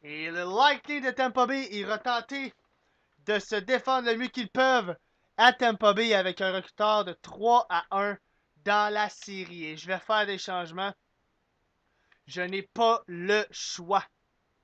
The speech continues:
Modifier les lignes. Palat, ça va très, très bien. Je vais te mettre avec Stamkos et Kucherov. Voilà. Défensivement. Défensivement, j'ai. Ok, je vais mettre Cronwall à la place de Strawman.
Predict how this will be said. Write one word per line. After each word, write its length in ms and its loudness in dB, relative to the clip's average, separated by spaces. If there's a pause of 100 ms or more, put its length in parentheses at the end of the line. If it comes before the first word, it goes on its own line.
(2000)
Modifier 420 -4
les 140 4
lignes. 300 0 (2000)
Palat, 280 10
ça 140 0
va 100 -2
très, 180 -6
très 200 -6
bien. 140 2
Je 100 -4
vais 60 -4
te 80 -12
mettre 140 -4
avec 120 -4
Stamkos 520 -4
et 100 -10
Kucherov. 680 -2 (640)
Voilà. 460 4 (460)
Défensivement. 1040 0 (840)
Défensivement, 480 -4
j'ai. 340 -2
Ok, 220 -8
je 100 -12
vais 60 -6
mettre 160 -6
Cronwall 520 2
à 40 2
la 60 0
place 220 -4
de 80 -12
Strawman. 800 0